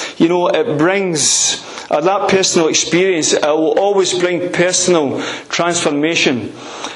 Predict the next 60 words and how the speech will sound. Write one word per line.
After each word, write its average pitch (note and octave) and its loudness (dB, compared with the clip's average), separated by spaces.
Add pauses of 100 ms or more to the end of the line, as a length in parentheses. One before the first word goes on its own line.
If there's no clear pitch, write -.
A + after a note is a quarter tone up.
(160)
And, E3 2
you F#3 2
know, G3+ 0
a F3 2
lot A#3 2
of F#3 0
it - -4
is - 0
to D#3 2
do F3+ 2
with D#3 4
our C3+ 0
thinking. F3+ 0
So A3+ 2
much A3 0
is D#3+ 0
to D#3 -2
do E3+ 4
with E3+ 2
our D#3+ 2
thinking. F3+ 0
I - 0
used A#3 -2
to G#3 2
hear G#3 2
people G3 0
teaching - 0
this D#3+ 0 (440)
years F#3+ 2
ago, D#3+ 0 (880)
and D#3 2
I, E3+ 0
I, F#3 2 (300)
I'd F3+ 0
never G#3+ 2
really F3+ 2
got F3 2
it. D3 -2 (720)
But F3 -2
recently, F#3 2
in E3 2
the E3 0
last F3+ 0
few F3 2
months, F3 -2
I've D#3+ -2
been E3+ 2
getting G#3+ 0
to F#3 2
really F3+ 2
understand, D#3+ 0
you D3+ 2
know, E3 2
what D#3+ 0
they're - -2
talking E3+ 2
about D#3+ 2
with D3+ 2
the C#3 2
thinking. E3+ -2